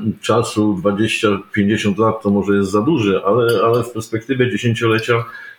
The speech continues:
y, następnego oczywiście, y,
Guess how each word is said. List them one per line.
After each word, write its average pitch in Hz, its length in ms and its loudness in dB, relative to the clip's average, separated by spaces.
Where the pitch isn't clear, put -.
y, 101 520 2
następnego 104 880 0
oczywiście, 113 680 0
y, 101 400 2